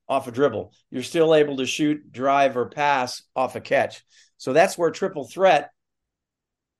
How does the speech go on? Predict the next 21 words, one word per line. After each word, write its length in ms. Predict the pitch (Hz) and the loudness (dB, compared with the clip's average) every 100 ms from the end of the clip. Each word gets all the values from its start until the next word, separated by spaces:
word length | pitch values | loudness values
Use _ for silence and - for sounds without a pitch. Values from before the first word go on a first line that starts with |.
| _ _ | _ _
is 180 | - 123 | -8 -6
kind 300 | - 165 156 | -2 -2 -2
of, 60 | 156 | -4
you 100 | 175 | -4
can 160 | 170 | -4
still 400 | 151 - 185 185 | -4 0 2 2
be 180 | 147 175 | -2 -2
in 80 | 160 | -4
triple 340 | - 180 170 | -4 -10 -10
threat 360 | - 185 170 147 | -4 0 0 0
with 380 | 151 147 143 - _ _ _ - | 0 2 0 -8 _ _ _ -6
a 80 | 139 | 2
lateral 440 | 160 170 165 147 | 4 4 4 2
space 400 | - 175 175 165 | 2 4 4 2
dribble 340 | 135 131 117 | -4 -4 -2
where 140 | 113 123 | -4 -2
you're 140 | 123 | -2
reading 340 | 123 156 160 143 | -2 -2 0 -4
the 100 | 127 | -6
defender 520 | 127 175 165 147 123 | -6 0 0 0 -4
while 520 | 120 127 131 135 | -2 -2 0 0